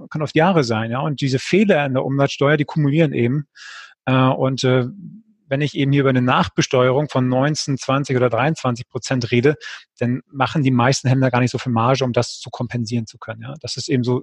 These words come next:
das wäre ein strukturelles Risiko, was wir sehr, sehr häufig sehen.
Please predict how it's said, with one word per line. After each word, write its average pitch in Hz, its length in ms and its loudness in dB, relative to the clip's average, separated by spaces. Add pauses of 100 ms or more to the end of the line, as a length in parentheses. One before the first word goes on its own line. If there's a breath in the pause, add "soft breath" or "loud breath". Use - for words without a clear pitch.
(120)
das - 200 -2
wäre 156 140 4 (200)
ein 151 180 2
strukturelles 131 600 0
Risiko, 156 260 2
was 131 160 2
wir 123 80 -2
sehr, 120 220 2
sehr 113 100 0
häufig 113 320 -6
sehen. 127 240 -20